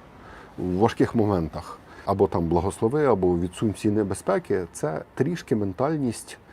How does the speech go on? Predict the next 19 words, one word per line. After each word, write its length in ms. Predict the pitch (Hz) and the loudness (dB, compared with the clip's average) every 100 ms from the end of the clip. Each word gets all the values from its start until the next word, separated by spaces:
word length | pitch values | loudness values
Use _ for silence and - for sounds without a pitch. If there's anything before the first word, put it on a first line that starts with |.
| - - - - | -20 -20 -14 -4
е, 300 | 101 92 90 | -2 0 -2
така 220 | 104 - | -2 0
язичницька. 720 | 113 120 123 - 82 - 92 90 - - - | 2 4 2 0 -8 -10 -14 -16 -20 -20 -2
Тому 200 | 131 135 | 0 0
що 220 | - 117 - | 0 -4 2
я 220 | 107 147 | 4 4
тобі, 400 | - 143 208 240 - | 4 2 2 0 -6
а 40 | |
ти 160 | - 120 | 2 4
мені. 320 | 127 92 80 - - - - | 4 0 -4 -8 -20 -20 -2
Так, 200 | 147 156 - | 0 0 -4
як 240 | 95 95 | -4 -6
підходжу 380 | - - 135 104 | -8 0 2 4
до 100 | 95 | 4
автомата 460 | 92 - 104 87 82 | 4 4 4 2 0
з 60 | |
водою, 440 | 82 82 76 78 76 | 0 0 0 -4 -6
там, 140 | 85 76 82 90 | -8 -8 -10 0
я 320 | 113 98 | 2 4